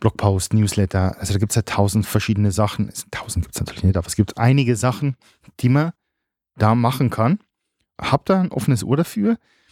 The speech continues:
ähm, und scheu dich auch nicht, da mal ein bisschen, ja, das ist ein bisschen so abgedroschen, aus der Komfortzone zu gehen, weil you never know. Und zieh das mal auch länger durch. Das heißt, wenn wir eine Aktion starten und ich sag dir,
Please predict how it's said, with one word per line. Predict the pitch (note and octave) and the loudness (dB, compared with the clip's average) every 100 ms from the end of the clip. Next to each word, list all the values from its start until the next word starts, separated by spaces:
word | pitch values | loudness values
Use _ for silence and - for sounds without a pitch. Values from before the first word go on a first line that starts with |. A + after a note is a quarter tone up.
| _ _ _ _ - | _ _ _ _ 0
ähm, | B2 B2 B2 - _ _ _ _ _ _ - | 2 2 0 -6 _ _ _ _ _ _ 0
und | A#2+ | 2
scheu | - C#3+ | 4 2
dich | E3 C#3+ | 2 -2
auch | G#2+ | -2
nicht, | B2 F#3 - - - - _ _ _ _ | 0 0 -2 -10 -12 -14 _ _ _ _
da | B2+ | 0
mal | C#3+ | 2
ein | C#3 | 2
bisschen, | C#3 - C#3 C#3 C3+ - _ - | -2 -2 0 2 0 -4 _ -20
ja, | G2 - - _ | -18 -18 -20 _
das | - | -14
ist | - | -14
ein | - - | -16 -6
bisschen | F#2 | 0
so | F#2 | 0
abgedroschen, | - - F#2 F#2+ - - - - | 0 -2 0 0 -2 -8 -12 -12
aus | - G2+ | -2 0
der | G#2+ | 0
Komfortzone | - G#2 - C#3 D3+ - G2 F#2+ | 0 0 0 0 0 0 -2 0
zu | G#2 | -2
gehen, | F#2+ G2+ A#2 D#3 _ | -2 0 0 0 _
weil | G#2+ G#2+ A#2+ | -4 0 2
you | C#3 | 2
never | C#3 D3 | 0 0
know. | D3 A2+ D#2+ F#2 _ _ _ _ | 0 -2 -6 -12 _ _ _ _
Und | B2 - | -2 -2
zieh | - D#3+ | -2 0
das | F#3+ | 0
mal | D#3 D3+ - | 0 0 0
auch | A#2 | -2
länger | C3 A#2 C#3+ C#3 | 0 0 2 0
durch. | G2+ G2 F#2+ F2+ | -2 -4 -8 -6
Das | - G2+ | -4 0
heißt, | G#2+ C#3 - _ _ _ _ _ _ - | 2 0 -2 _ _ _ _ _ _ -2
wenn | G#2 D#3 | 2 4
wir | |
eine | D3 | 2
Aktion | A2 - A#2+ B2 | -2 -2 -2 0
starten | - A#2 A#2 E3+ G#3+ A3 - _ _ _ _ _ _ _ - | 0 2 2 2 0 0 -4 _ _ _ _ _ _ _ -2
und | A#2+ | 2
ich | |
sag | B2+ | 2
dir, | A#2 | 2